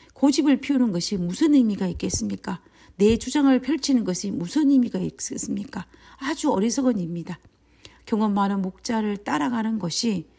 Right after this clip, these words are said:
초행길인 우리에게 가장 지혜로운 방법입니다. 우리에게 필요한 것은 경험 많은 목자를 믿고 따르는 것이 오직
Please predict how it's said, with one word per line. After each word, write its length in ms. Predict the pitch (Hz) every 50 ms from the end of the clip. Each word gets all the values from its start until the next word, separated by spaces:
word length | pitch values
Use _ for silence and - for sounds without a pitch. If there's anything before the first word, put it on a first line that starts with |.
| _ _ _ _ _ -
초행길인 760 | - - 220 220 214 214 220 214 - 226 214 214 208 208 - -
우리에게 580 | - 190 170 185 208 220 214 - 196 196 202 -
가장 520 | - - - 233 - - 262 262 262 262 262
지혜로운 600 | 262 - - 233 247 285 330 330 320 277 254 233
방법입니다. 760 | - 220 220 247 277 - 196 190 180 170 170 175 - 180 - _ _ _ _ _ _ _ _ _ _ _ _ _ _ -
우리에게 300 | 180 214 214 180 220 220
필요한 440 | 220 - - 311 - 294 277 254 220
것은 480 | 185 170 - - 269 262 226 180 156 - _ _ _ _ _ _ _ -
경험 380 | - 208 202 208 202 196 196
많은 340 | 185 185 185 190 190 196 196
목자를 680 | 190 180 - _ - - 208 202 190 196 190 202 202 202 - - _ _ _ -
믿고 540 | 233 240 254 - - _ - 185 160 151 - - _ _ _ -
따르는 520 | - - - 185 202 254 262 294 294 285
것이 440 | 269 277 254 - - 202 170 165 - - _ _ _ _ -
오직 440 | - 214 240 247 - - 226 214 -